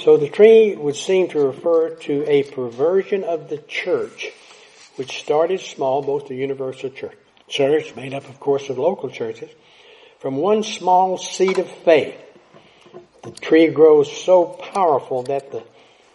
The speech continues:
birds, representing false teachers and false members, find a place in it. The birds then represent all manner of false teachers who find places in the branches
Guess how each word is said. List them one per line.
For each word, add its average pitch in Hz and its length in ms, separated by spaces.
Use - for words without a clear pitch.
birds, 175 520
representing 156 640
false 160 380
teachers 175 680
and 147 200
false 135 400
members, 135 560
find 143 280
a 175 60
place 214 500
in 127 160
it. 110 120
The 131 100
birds 143 400
then 156 200
represent 156 500
all 160 280
manner 165 360
of 127 120
false 139 340
teachers 143 420
who 139 140
find 139 340
places 143 460
in 139 100
the 127 80
branches 135 560